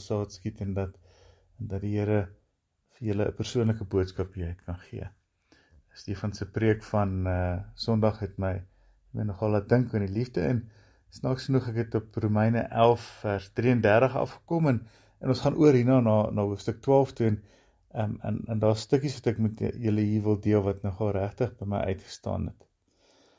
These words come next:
Ehm, het begin met aan God die eer. O diepte van die rykdom en wysheid en kennis van God. Hoe ondeurgrondelik is sy oordele, hoe onnaspeurlik sy weë. Wie ken die bedoeling van die Here? Wie gee vir hom raad? Wie bewys vir hom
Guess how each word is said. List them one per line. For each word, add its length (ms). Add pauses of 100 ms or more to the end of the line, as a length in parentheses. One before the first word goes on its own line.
(220)
Ehm, 220
het 160
begin 300
met 140
aan 140
God 260
die 160
eer. 160 (600)
O 140
diepte 460
van 240
die 100
rykdom 420
en 140
wysheid 460
en 120
kennis 360
van 160
God. 320 (720)
Hoe 140 (180)
ondeurgrondelik 1000
is 140
sy 160
oordele, 480
hoe 180 (160)
onnaspeurlik 800
sy 200
weë. 240 (440)
Wie 160
ken 160
die 80
bedoeling 420
van 140
die 140
Here? 280
Wie 120
gee 240
vir 240
hom 260
raad? 460 (560)
Wie 140
bewys 600
vir 160
hom 440